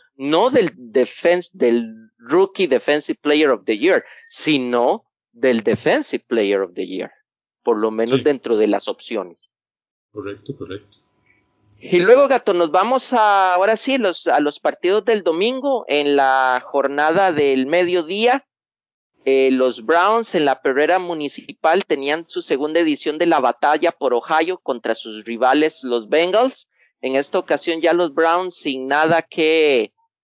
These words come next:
Speaker 1: perder, la verdad, sacan un honroso,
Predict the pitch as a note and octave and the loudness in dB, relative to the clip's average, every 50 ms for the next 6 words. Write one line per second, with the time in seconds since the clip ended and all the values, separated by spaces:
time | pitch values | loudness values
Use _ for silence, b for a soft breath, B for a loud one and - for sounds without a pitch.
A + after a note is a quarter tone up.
0 | _ _ _ _ _ _ _ - - C#3 B2+ A#2+ A#2 A#2+ D#3 - G3+ F3+ D#3+ B2+ | _ _ _ _ _ _ _ -4 -2 -2 -2 0 0 0 0 0 2 2 2 2
1 | A#2+ A#2+ A#2+ A#2+ B2 D#3 F3+ - - - - - F3 D#3 - - - F3+ E3 D#3+ | 2 2 0 0 0 0 0 0 -4 -10 -6 -4 -4 -4 -2 -2 -4 -4 -4 -4
2 | D#3 D#3+ E3+ E3 E3 D#3+ D#3+ D#3 C#3+ C3+ D#3+ E3 E3 E3 - - F3+ D#3+ D3 C3+ | -6 -10 -8 -6 -6 -6 -6 -8 -6 -2 0 0 0 -2 -4 -2 0 2 2 2
3 | B2 G#2+ - | 2 0 -2